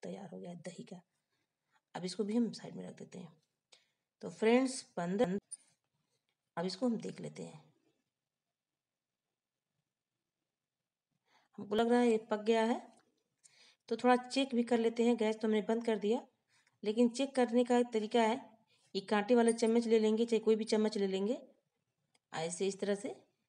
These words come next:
देख लेंगे। तो अगर चम्मच में लगता नहीं है, तो यानी ये तैयार हो गया है। तो देखिए, कितना अच्छा ये बन के तैयार हुआ है, एकदम सॉफ्ट लग रहा है। तो अभी थोड़ा गर्म है, तुरंत नहीं निकालेंगे।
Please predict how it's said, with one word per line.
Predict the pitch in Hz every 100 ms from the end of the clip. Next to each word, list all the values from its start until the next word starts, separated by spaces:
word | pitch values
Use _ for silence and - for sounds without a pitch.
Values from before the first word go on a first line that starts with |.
| _ -
देख | 123 -
लेंगे। | 175 170 - _ _ _ _ _ _ _ _ -
तो | 214
अगर | 220
चम्मच | 214 220 233 240
में | 233
लगता | 226 226 247
नहीं | 247 262
है, | 294
तो | 294 - - 175
यानी | 170 180
ये | 175
तैयार | 156 156 -
हो | 170
गया | - 170
है। | - _ _ _ _ _ _ _ _ _ _ _ _ _ _ _ _ _ _ _
तो | _
देखिए, | 180 180 -
कितना | 180 196
अच्छा | 190 185 -
ये | 196
बन | 165 175
के | 180
तैयार | 180 151 175 170
हुआ | 175
है, | 175 208
एकदम | 240 180 165
सॉफ्ट | 165 - 180 175 - - _ _ _ _ _ _ 190
लग | 185 170
रहा | 165
है। | 170 - - _ - - -
तो | 156
अभी | 185
थोड़ा | 220 214
गर्म | 185 190 220
है, | 226 226
तुरंत | 190 185 196
नहीं | 185
निकालेंगे। | 160 160 160 165 170